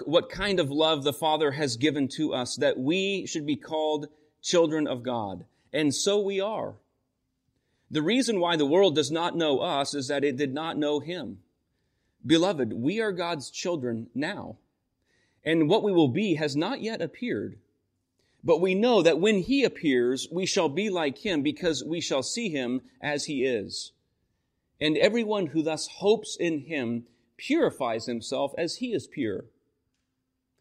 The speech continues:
Everyone who makes a practice of sinning also practices lawlessness. Sin is lawlessness. You know that He, Christ, appeared in order to take away sins,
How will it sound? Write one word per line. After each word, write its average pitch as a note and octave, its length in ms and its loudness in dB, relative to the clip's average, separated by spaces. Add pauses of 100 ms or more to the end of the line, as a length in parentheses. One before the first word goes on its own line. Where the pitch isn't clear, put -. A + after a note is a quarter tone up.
(280)
Everyone D#3+ 400 6
who D#3+ 120 2
makes E3 280 4
a E3 40 0
practice E3 540 -2
of C3 140 0
sinning D#3+ 480 -2
also D#3 400 4
practices D3 600 -6
lawlessness. C3+ 840 -2 (120)
Sin D#3 380 -2
is B2+ 180 -4
lawlessness. C#3 800 -6 (920)
You E3+ 200 2
know D#3+ 180 6
that B2+ 160 2
He, E3+ 540 -2 (200)
Christ, C#3 420 0
appeared E3 460 4
in E3 140 4
order F#3+ 180 6
to F3+ 160 2
take G#3 260 -6
away E3 300 2
sins, A2 640 -8